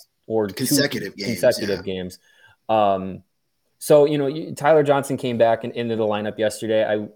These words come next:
Speaker 1: I would be surprised, again, can't, you know, concussions are different, but I would be surprised if Murphy wasn't back in the next,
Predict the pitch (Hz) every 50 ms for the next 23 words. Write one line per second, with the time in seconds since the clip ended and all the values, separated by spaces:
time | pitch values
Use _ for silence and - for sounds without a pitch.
0 | _ _ - 110 110 113 110 104 117 113 110 - - - 120 104 - _ _ _
1 | _ _ - 127 120 117 123 123 131 131 131 127 123 120 - - - - - -
2 | _ _ _ _ _ _ _ 110 113 131 120 101 95 101 107 107 - - _ _
3 | _ _ _ _ _ _ _ - 110 104 101 - _ 107 107 98 95 92 - -
4 | - 104 95 110 101 98 101 101 101 - 98 85 101 107 110 113 123 123 117 -
5 | 113 - - 120 117 113 107 107 - - 110 104 - 107 98 101 95 92 92 87
6 | 101 95 92 92 - 92 92 90 90 90 90 - - - - _